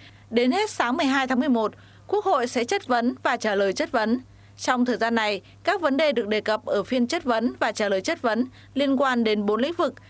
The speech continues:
là y tế, kế hoạch đầu tư, lao động thương binh xã hội, giáo dục đào tạo. Sau khi các bộ trưởng, trưởng ngành trả lời chất vấn, Quốc hội sẽ dành thời gian một giờ để Thủ tướng báo cáo, giải trình và trả lời các câu hỏi của đại biểu Quốc hội.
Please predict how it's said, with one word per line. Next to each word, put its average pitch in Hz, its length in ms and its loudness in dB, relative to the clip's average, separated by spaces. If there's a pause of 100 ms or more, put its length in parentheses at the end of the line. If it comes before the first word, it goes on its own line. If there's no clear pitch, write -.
(120)
là 262 160 0
y 269 140 0
tế, 254 380 0 (220)
kế 254 120 2
hoạch 320 220 0
đầu 208 160 -2
tư, 254 360 0 (200)
lao 285 200 0
động 254 200 0
thương 254 200 2
binh 247 160 2
xã 233 200 -2
hội, 294 260 0 (440)
giáo 254 200 0
dục 311 200 -2
đào 202 160 0
tạo. 208 340 -2 (680)
Sau 349 220 0
khi 339 160 -2
các - 160 -2
bộ 311 120 2
trưởng, 226 400 -2
trưởng 208 240 -2
ngành 214 260 0
trả 220 160 -2
lời 196 160 0
chất 330 200 -2
vấn, 247 280 2 (280)
Quốc 370 180 0
hội 311 200 2
sẽ 240 180 -2
dành 262 260 2
thời 214 180 0
gian 240 280 0
một 233 280 0
giờ 226 260 2 (260)
để 247 220 2
Thủ 240 160 -2
tướng 220 220 0
báo 226 140 2
cáo, 226 340 -2
giải 277 180 0
trình 233 320 -2 (260)
và 269 160 0
trả 262 180 0
lời 233 220 2
các 381 180 -4
câu 320 160 0
hỏi 247 220 0
của 208 140 -2
đại 202 140 0
biểu 208 180 0
Quốc 349 140 -2
hội. 311 260 0